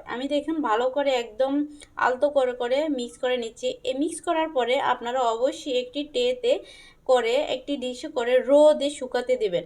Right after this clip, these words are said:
হালকা পরিমাণ শুকাতে দেবেন, যাতে যে, এ, পানিটা আছে, এই পানিটা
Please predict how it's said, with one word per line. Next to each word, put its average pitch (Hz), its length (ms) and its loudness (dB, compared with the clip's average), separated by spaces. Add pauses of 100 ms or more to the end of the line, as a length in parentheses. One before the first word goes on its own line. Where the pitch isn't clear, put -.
হালকা 330 440 -2
পরিমাণ 320 400 -4
শুকাতে 254 420 -4
দেবেন, 233 320 -4
যাতে 226 280 -2 (180)
যে, 247 200 2 (640)
এ, 247 140 -2 (1200)
পানিটা 320 500 4
আছে, 254 220 2
এই 277 120 4
পানিটা 285 520 2